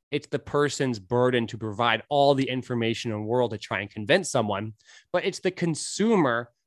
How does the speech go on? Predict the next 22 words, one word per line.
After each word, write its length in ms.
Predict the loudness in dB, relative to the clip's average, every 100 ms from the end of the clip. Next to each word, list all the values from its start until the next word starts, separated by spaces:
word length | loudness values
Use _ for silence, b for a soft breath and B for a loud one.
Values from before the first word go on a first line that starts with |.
| _
who 160 | -2 -2
should 240 | -2 0
be 140 | 2
like, 200 | 2 0
"Look, 340 | 2 2 2 -2 _ _ _ _ _ -4
at 140 | -4
what 260 | 4 4 4
level 380 | 4 4 4
should 220 | -2 -2 0
I 100 | 0
accept 560 | -2 -8 0 0 2
this 180 | -4 -6 -6
information? 920 | -6 -4 0 2 0 -2 -6 -6 -10 _ _ _ _ _ 2
And 80 | 4
at 140 | 6
what 180 | 4 2
level 340 | 4 2 4
of 180 | 0 -2 _
evidence 380 | -2 0 0 0
have 160 | -2 -2
they 100 | -2
provided? 680 | -2 2 6 6 4 2